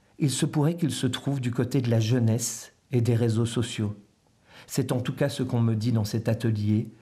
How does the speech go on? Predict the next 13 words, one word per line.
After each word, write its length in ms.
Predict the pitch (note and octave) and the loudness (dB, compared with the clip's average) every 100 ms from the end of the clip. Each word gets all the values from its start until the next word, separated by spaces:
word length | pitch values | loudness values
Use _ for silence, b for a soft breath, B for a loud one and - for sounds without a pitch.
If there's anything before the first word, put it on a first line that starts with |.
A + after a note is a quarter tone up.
| B B | B B
qui 140 | A#2+ | -4
conclut 560 | B2 A2+ A#2 A2 A2+ A#2 B B B | -2 -2 0 0 0 -2 B B B
ces 220 | - B2+ | -2 0
journées 380 | A2 A2+ A#2+ A2 | 2 2 2 2
jeunes 260 | G#2 A#2 A2 | 2 2 4
en 120 | G#2+ | 4
errance. 680 | G#2 G#2 G2+ - - - - b b b b b b b b b b b b - | 2 2 0 -2 -10 -16 -20 b b b b b b b b b b b b -2
Laissez-moi 360 | D3 G3 F#3+ G#3 | 0 2 2 2
finir, 500 | E3 C#3 B2+ A2+ - - - _ _ _ _ D3 | 2 2 2 -2 -12 -20 -20 _ _ _ _ -2
en 100 | C#3 | -2
trente 260 | - D#3+ | 0 -2
secondes, 400 | - C3+ B2+ A#2 | -2 -4 0 -2
promis, 380 | A#2 D3 A#2+ | 0 0 0